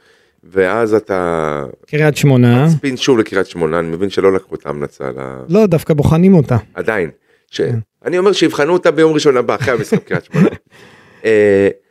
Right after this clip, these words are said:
Speaker 2: אגב, בעניין הזה שדיברנו על ה-, לעשות,
Speaker 1: אגב,
Speaker 2: אה,
Speaker 1: קיבלתי המון תגובות, תדע לך.
Speaker 2: גם אני.
Speaker 1: שומעים.
Speaker 2: שומעים, שומעים, הרבה שומעים, וגם בביתר אמרו לי,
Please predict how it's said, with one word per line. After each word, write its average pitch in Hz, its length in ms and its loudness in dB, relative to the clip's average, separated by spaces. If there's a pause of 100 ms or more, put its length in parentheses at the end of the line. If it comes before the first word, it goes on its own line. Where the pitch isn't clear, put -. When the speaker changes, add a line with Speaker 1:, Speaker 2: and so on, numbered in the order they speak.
(120)
Speaker 2:
אגב, 170 280 0
בעניין 143 360 2
הזה 151 200 4
שדיברנו 135 680 2
על 120 160 4
ה-, 107 500 4
לעשות, 117 280 2
Speaker 1:
אגב, 135 200 0
Speaker 2:
אה, 127 440 4
Speaker 1:
קיבלתי 151 260 0
המון 175 180 2
תגובות, 127 260 2
תדע 107 200 2
לך. 110 160 -4
Speaker 2:
גם 151 200 2
אני. 139 300 2
Speaker 1:
שומעים. 202 580 0 (420)
Speaker 2:
שומעים, 151 500 2
שומעים, 147 340 2
הרבה 139 240 2
שומעים, 165 360 4
וגם 156 240 2
בביתר 151 480 2
אמרו 165 200 4
לי, 170 220 4